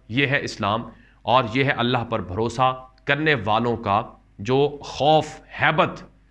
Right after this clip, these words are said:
जो आप देख रहे हैं। यही वजह है नाज़रीन किराम, अल्लाह रब्बुल इज़्ज़त इरशाद फरमाते हैं, "या अय्युहल्लज़ीना आमनू इन तंसुरुल्लाह यंसुरकुम व युसब्बित अक़दामकुम।" अगर तुम अल्लाह के दीन की मदद करोगे तो अल्लाह तुम्हारी मदद करेगा।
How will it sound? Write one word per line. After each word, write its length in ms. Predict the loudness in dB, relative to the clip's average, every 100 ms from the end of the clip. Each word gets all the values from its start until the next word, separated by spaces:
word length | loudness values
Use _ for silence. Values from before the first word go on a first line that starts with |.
| _ _ -2
जो 100 | 2
आप 200 | 2 2
देख 180 | -2 -2
रहे 240 | -2 -2
हैं। 180 | -4 -8 -14 _ _ _ _
यही 160 | -2 0
वजह 200 | 0 0
है 100 | 0
नाज़रीन 300 | -2 -4 -4
किराम, 240 | -2 -4 -6 -14 _ _ _ _ _ _ -4
अल्लाह 180 | 2 2
रब्बुल 220 | 2 -2
इज़्ज़त 180 | -2 -2
इरशाद 260 | -2 -4 -4
फरमाते 380 | -6 -6 -6
हैं, 100 | -6 -4
"या 180 | 0
अय्युहल्लज़ीना 640 | 0 0 -2 -2 -4 -4 -4
आमनू 460 | -4 -4 -4 -4 -4
इन 220 | -4 -2
तंसुरुल्लाह 800 | -4 -4 -4 -6 -4 -2 -2 -4
यंसुरकुम 760 | -4 -2 -2 -4 -4 -4 -6 -4
व 40 | -2
युसब्बित 560 | -2 -2 -6 -6 -6 -8
अक़दामकुम।" 640 | -8 -6 -6 -8 -12 -18 -20 _ _ _ _ _
अगर 180 | -4 -2
तुम 140 | -2 -2
अल्लाह 300 | 2 0 0
के 100 | -4
दीन 240 | -2 -2 -2
की 120 | -4
मदद 260 | -2 -4 -4
करोगे 440 | -4 -4 -2 -2
तो 120 | -2 -4
अल्लाह 240 | -2 -2
तुम्हारी 380 | -4 -4 0 0
मदद 240 | 0 -4 -8
करेगा। 380 | -12 -14 -16